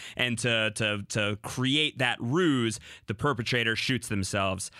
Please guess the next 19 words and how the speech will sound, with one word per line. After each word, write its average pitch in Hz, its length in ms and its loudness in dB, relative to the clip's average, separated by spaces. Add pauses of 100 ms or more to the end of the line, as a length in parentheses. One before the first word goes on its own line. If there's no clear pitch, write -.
(120)
in 107 160 0
the 101 80 0
shoulder 104 420 0
to - 100 -4
make 92 200 -2
themselves 87 420 -4
look 92 180 -4
like, 87 240 -4
uh, 82 300 0
it's 85 160 -2
all 101 420 2
like, 95 200 -2
"Oh, 120 260 2
how 101 300 0
could 123 120 -2
I 147 160 2
possibly 113 480 -2
be 101 140 -2
involved? 95 500 -2